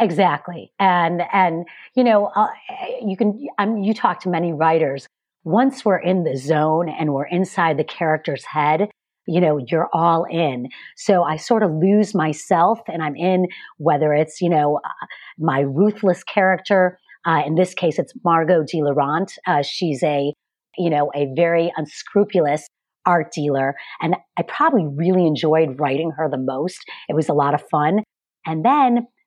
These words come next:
my, my protagonist, Jules Roth, is the young journalist. So I was able to really put my younger self, sort of when I was, you know, idealistic and I was a first-time journalist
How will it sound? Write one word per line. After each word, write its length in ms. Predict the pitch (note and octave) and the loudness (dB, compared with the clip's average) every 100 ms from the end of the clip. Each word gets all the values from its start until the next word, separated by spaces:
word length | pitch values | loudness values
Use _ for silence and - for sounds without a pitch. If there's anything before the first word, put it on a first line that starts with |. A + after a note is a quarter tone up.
| - | -6
my, 280 | E3 D#3 E3+ F3+ | -2 0 -2 -4
my 120 | D#3 | -6
protagonist, 800 | F3 - C4+ D#4 B3+ F#3 E3+ - | -6 -6 -2 0 0 0 -4 -4
Jules 380 | F#3 F3 D#3+ G3 | 2 2 2 2
Roth, 340 | A3 F#3 E3+ | 4 2 0
is 140 | C#3+ - | -6 -4
the 60 | |
young 300 | D#3+ E3 E3+ | -2 0 -2
journalist. 580 | C#3+ G3 G3 D3+ C3+ - _ - | -2 -2 -2 -4 -8 -14 _ -8
So 500 | - G3 F3 E3+ E3 _ _ - | 0 2 4 2 0 _ _ 0
I 100 | F3+ | 0
was 160 | F#3+ - | 0 -2
able 220 | G3+ G#3+ | -2 -2
to 140 | - D3+ | -4 -8
really 560 | D3+ F3 G#3+ G#3 F#3 - - _ | -6 -2 0 0 -2 -6 -20 _
put 200 | - A#3+ | -4 -2
my 280 | F#3 D#3 E3 C#3+ | -2 -4 -4 0
younger 420 | G#3 A#3+ A3+ D#3 | 2 2 0 -4
self, 420 | - F#3 C#3+ C3 _ _ - | -6 -4 -2 -4 _ _ -6
sort 240 | - F#3 | 2 2
of 100 | F3 | 2
when 160 | D#3+ E3 | 0 0
I 140 | E3 | 0
was, 340 | D3+ D#3+ D#3 - _ _ _ F3+ | 0 0 0 -4 _ _ _ -4
you 140 | D#3+ | 0
know, 320 | D3+ C#3+ C#3 - | 2 0 -2 -4
idealistic 840 | D#3+ - F3+ E3+ E3 F3+ - E3+ - | -6 -2 0 2 2 0 -2 -4 -2
and 100 | D#3 | -2
I 60 | |
was 160 | C#3+ D3+ | -2 0
a 160 | D3+ D3+ - - - | -2 -2 -10 -6 -2
first-time 520 | F3 - - F#3+ E3+ | 0 -2 -6 -4 -4
journalist 640 | - E3+ E3+ D#3+ D3 - | -2 -2 0 0 -4 -6